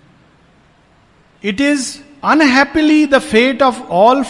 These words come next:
forms in human life to become crystallized। कह रहे हैं, लेकिन unfortunately क्या होता है कि सब रूप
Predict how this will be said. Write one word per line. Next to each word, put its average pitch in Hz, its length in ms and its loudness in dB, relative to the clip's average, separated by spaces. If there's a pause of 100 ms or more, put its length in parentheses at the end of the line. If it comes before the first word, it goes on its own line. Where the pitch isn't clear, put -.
forms 240 640 2
in 220 260 2
human 240 340 2
life 185 500 -4
to 196 60 -6
become 196 320 -4
crystallized। 180 840 -6
कह 185 240 -6
रहे 208 120 -4
हैं, 160 80 -4
लेकिन 190 360 -6 (560)
unfortunately 190 800 -2
क्या 180 120 -4
होता 175 280 -6
है 185 120 -2
कि 180 180 -8
सब 202 280 0
रूप 180 320 0